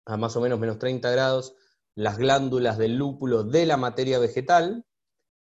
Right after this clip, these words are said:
y obtenemos básicamente, por un lado,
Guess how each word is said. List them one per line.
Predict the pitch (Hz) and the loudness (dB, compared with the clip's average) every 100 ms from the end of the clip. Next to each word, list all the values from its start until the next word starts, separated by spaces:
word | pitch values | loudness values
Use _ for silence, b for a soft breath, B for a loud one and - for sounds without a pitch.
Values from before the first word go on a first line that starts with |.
| _ - | _ -4
y | 135 143 | 2 2
obtenemos | 131 - 120 147 139 120 | 2 0 0 2 0 0
básicamente, | 131 127 127 131 139 131 135 127 | -2 -2 -2 -2 -2 -4 -4 -4
por | - 117 | 2 2
un | 135 143 | 2 2
lado, | 143 147 123 107 95 - | 2 4 4 2 0 -8